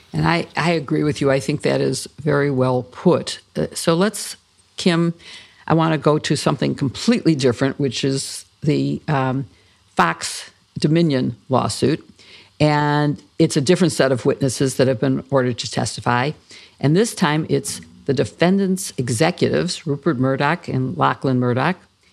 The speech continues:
and board member Paul Ryan, the former Speaker of the House in a different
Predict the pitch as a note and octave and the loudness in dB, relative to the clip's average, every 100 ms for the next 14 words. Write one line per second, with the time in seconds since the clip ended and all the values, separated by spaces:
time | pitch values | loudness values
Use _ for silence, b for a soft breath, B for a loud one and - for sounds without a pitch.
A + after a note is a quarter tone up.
0 | - G#3+ G#3+ G#3+ G3+ C3+ E3+ F3 E3 D3+ | 2 2 4 2 0 2 2 4 2 2
1 | D#3 D#3 B _ - F3+ F#3 D#3 C3 B2+ | 2 0 B _ 2 4 4 2 2 2
2 | C#3 E3 D#3 B2 - C#3+ C3 C3 - - | 2 0 -2 -4 0 2 2 0 -2 -4
3 | B2+ C#3+ C3 C3+ A2 B2 C#3 - C3+ B2 | -2 0 0 -2 -2 0 0 0 0 0
4 | G#2+ - C#3+ - B2+ A2+ - | -2 -2 -2 2 0 -2 -8